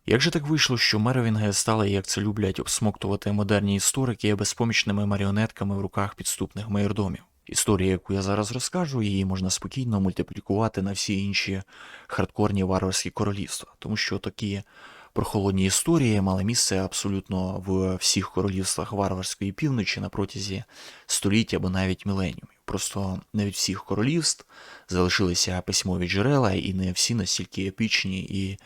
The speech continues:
прохолодні, як історія про двох рокових жінок Брунгільду і Фредегунду. Брунгільда була беззаперечно видатною і масштабною особистістю. Чимало дослідників,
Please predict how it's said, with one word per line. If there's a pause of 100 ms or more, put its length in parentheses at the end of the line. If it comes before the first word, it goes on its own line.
(300)
прохолодні,
як
історія
про
двох
рокових
жінок (380)
Брунгільду
і
Фредегунду. (220)
Брунгільда
була
беззаперечно
видатною
і
масштабною
особистістю. (200)
Чимало
дослідників,